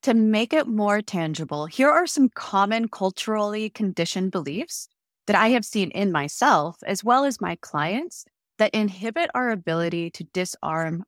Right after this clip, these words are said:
our nervous systems. If I'm not on,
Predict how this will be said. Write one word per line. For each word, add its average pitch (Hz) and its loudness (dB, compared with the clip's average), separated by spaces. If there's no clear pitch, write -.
our 165 -8
nervous 147 -4
systems. - -12
If 196 0
I'm 185 2
not 180 2
on, 170 -2